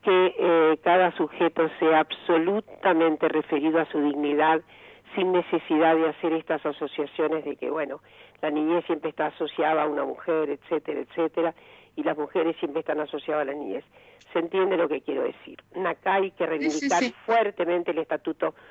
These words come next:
Speaker 1: eh, sujeto de niñas, niños, niñes y adolescentes.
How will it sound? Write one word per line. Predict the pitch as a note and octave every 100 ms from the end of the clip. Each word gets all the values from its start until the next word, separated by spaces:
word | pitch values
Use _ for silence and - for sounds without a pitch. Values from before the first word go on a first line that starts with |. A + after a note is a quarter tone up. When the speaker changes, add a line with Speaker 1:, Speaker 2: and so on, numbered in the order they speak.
| - - - -
Speaker 1:
eh, | A3+ A#3 -
sujeto | G3+ - A#3 A3+ G#3 F#3+ - - _ -
de | E3+
niñas, | F3 F#3+ G3 F3+
niños, | E3+ E3+ E3+
niñes | E3 F3 G#3 G#3 -
y | - D#3
adolescentes. | C#3 C#3 - - - -